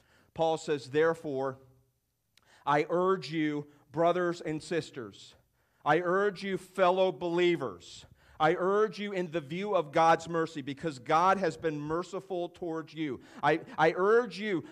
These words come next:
fellow brothers and sisters in Christ, because of all that God has done for you, to offer your bodies as a living sacrifice, holy and pleasing to God." And here it is,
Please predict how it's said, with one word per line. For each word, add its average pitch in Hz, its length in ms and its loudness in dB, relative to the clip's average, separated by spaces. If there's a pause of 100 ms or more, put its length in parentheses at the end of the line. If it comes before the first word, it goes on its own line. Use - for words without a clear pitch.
(120)
fellow 208 520 4
brothers 190 460 4
and 196 140 -4
sisters 190 500 -4
in 185 200 -4
Christ, 180 580 2
because 165 320 -6
of 170 80 -4
all 196 460 4
that 196 200 -2
God 180 280 6
has 165 240 -2
done 175 320 0
for 170 240 -8
you, 165 520 0 (300)
to 185 240 -6
offer 208 460 2
your 180 260 -4
bodies 175 560 0
as 160 300 0
a 160 120 -4
living 185 580 -4 (200)
sacrifice, - 1400 -2 (1080)
holy 226 600 2
and 175 140 -6
pleasing 196 480 -8
to 175 120 -8
God." 165 440 -2 (220)
And 139 80 -8
here 185 180 -2
it 180 60 -2
is, 156 300 -4